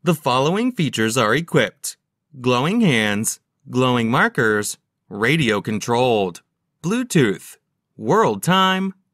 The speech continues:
chronograph, power reserve indicator, date, day, perpetual calendar. Number two,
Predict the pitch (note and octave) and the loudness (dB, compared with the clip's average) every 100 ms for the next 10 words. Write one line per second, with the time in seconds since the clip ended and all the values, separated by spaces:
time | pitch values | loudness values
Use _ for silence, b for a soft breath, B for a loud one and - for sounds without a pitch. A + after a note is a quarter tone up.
0 | _ - - E3+ B3 E3+ A2 G2+ G2 - | _ -10 -2 0 2 2 2 0 -2 -8
1 | _ _ _ _ - B2+ E3 F3+ A2 G#2+ | _ _ _ _ -10 -2 0 2 0 0
2 | A2+ A2 C#3 F#3 F3+ F#3+ F#3 F#3 F#3 F3+ | 2 2 0 -2 -2 -2 0 -2 -4 -8
3 | _ _ _ _ E3+ G#3 B3 - - _ | _ _ _ _ -2 -2 -4 -12 -20 _
4 | _ _ D3 D3+ D#3 D#3 D#3+ _ _ _ | _ _ -2 0 0 -2 -6 _ _ _
5 | - B2+ - E3+ F#3+ A2 A2 D#3 D3 B2 | -4 -4 -2 -4 -2 -4 -2 -2 0 0
6 | A2 G#2 G2+ F#2 F2 - - _ _ _ | 0 0 0 0 -4 -8 -20 _ _ _
7 | _ _ _ A#2 A#2+ C3+ G3+ A3+ - B2+ | _ _ _ -2 0 0 -2 0 2 2
8 | A2 G#2 | 0 -4